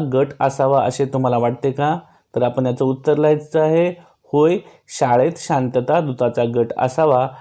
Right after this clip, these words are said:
असे मला वाटते." अशा प्रकारे आपण या प्रश्नाचं उत्तर लिहायचं आहे.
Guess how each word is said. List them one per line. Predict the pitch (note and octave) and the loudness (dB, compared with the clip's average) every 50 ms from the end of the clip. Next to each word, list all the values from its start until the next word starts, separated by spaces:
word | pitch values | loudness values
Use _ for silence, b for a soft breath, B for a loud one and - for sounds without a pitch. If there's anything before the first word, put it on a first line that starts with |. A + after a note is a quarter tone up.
| B B B - | B B B -6
असे | A#2 G#2+ - - C3 D3 E3+ | -6 -4 -2 0 0 0 2
मला | F3+ D#3+ A#2+ A2 A2 G#2+ A#2+ D3+ G3 F3+ - _ - | 0 0 0 2 2 4 2 2 0 -4 -8 _ -6
वाटते." | - A#2+ A2+ G#2+ G#2+ - - - A2 G2+ G#2 G#2+ - _ b b b b b b | -2 0 0 0 -2 -4 -6 -2 -2 -2 -2 -4 -8 _ b b b b b b
अशा | A2+ A#2 - B2+ | -4 -2 -2 -2
प्रकारे | A2+ A#2 A2 A2 A#2+ | -2 -2 -2 0 0
आपण | A#2+ B2 - F3 F#3+ | 0 2 0 -2 -2
या | G3 D#3+ B2+ A#2 A2+ | 0 2 2 2 2
प्रश्नाचं | A2+ - A#2 A2+ - C3 B2+ A2+ A2+ - F3+ | 0 0 -4 -4 -2 -2 -4 -2 -2 -2 -2
उत्तर | F#3+ G3+ F3 D3 - C3+ A#2 | -2 -2 -2 -2 -2 0 0
लिहायचं | A2+ A2+ A2+ A2+ G#2 - B2 | 2 2 0 0 -2 -2 -2
आहे. | A#2 C3 C#3+ | -2 -2 -2